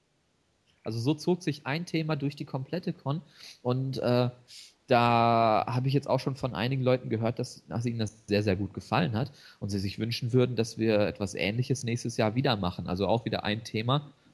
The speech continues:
was sich irgendwie von Anfang bis Ende als roter Faden durch die Con zieht und, äh, ruhig noch ein bisschen weiter verzweigen,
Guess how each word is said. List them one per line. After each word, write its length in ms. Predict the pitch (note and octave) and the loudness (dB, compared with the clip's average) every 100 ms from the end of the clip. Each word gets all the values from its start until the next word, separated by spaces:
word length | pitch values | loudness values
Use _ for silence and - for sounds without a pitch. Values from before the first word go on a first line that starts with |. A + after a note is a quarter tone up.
| - | -4
was 140 | A#2 | -2
sich 180 | A#2 A#2 | -2 0
irgendwie 280 | A#2 B2+ C3 | 0 2 0
von 160 | A#2 | -2
Anfang 340 | - C3 D#3+ C3+ | -4 -2 0 0
bis 140 | B2 | 0
Ende 320 | - B2 C3+ | -2 0 2
als 220 | A2+ G#2+ | 2 0
roter 200 | G#2+ B2+ | -2 -2
Faden 320 | B2 A2 B2 B2 | 0 0 2 0
durch 140 | A#2+ | -2
die 80 | G#2+ | -2
Con 280 | - C3 E3 | 0 0 0
zieht 320 | - A#2 - - _ - | 2 2 0 -10 _ -2
und, 360 | A#2 B2 A#2 - _ _ - | 0 0 -4 -10 _ _ 2
äh, 240 | B2 A2+ A2 - - _ - F2 | 6 6 4 -2 -20 _ -18 -14
ruhig 320 | A2+ C3 E3 F3+ | -6 4 4 4
noch 160 | F3 | 0
ein 80 | E3+ | 0
bisschen 260 | D#3+ F3 E3 | -4 -6 -2
weiter 260 | G3+ F3+ | 0 0
verzweigen, 680 | - - - E2+ E2+ F2+ F2 | -4 -6 -4 -2 -2 -2 -6